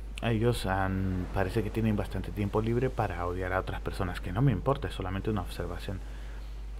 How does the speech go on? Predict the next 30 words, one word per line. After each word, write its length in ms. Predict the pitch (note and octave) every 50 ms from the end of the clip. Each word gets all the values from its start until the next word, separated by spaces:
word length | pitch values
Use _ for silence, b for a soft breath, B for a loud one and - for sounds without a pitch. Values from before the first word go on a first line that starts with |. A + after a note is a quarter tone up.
| - - - - -
La 120 | - D3 C#3
cuestión 300 | C#3 C3+ - C#3 A2 F2+
es 160 | - - -
esa. 180 | - - - - -
Entonces, 320 | - - B2 A2 - - - -
alguna 280 | - B2 D#3 G3 G#3+ G3+
vez 100 | G3 F3+
me 140 | F3+ E3
comentaron, 500 | D#3 D3 C#3+ D3 D3 D#3 C3 A#2+ C#3+ D3 - -
miembros 360 | G#2 F#2+ F2+ F#2 A2 A2 -
de 60 | F#2+
mi 120 | E2+ E2+
propio 360 | D2+ - G2 F#2 - - F2 F2
clan 240 | - G#2 G2+ G2+
también 260 | F#2 - - F2 F2+ F2+
me 100 | F2 F2
lo 100 | E2+ -
comentaron, 440 | - E2+ F2 F2 - G#2 G#2 G2+
me 100 | F#2+ F2+
dijeron, 320 | E2+ E2 - - F2+ F2 F2+ - B B B B B B B B B B B -
Coño, 280 | - E3 C#3+ G2+ E2 - - - -
sacas 320 | - - C#3+ F3+ F#3+ E3+ F3+
mucha 260 | F3 E3+ - D3+ D3
pasta, 360 | - D3 D3 D3 - C#3+ C#3
yo 160 | B2+ A2 A#2 C#3
le 180 | E3 F3 E3
mi-, 220 | D#3 D3+ C#3+ C#3 B2+
miré 260 | B2+ B2+ B2 B2+ C#3+
el 140 | C#3 C3 -
tema, 400 | - C#3+ D3 D3+ D3+ D3 C#3+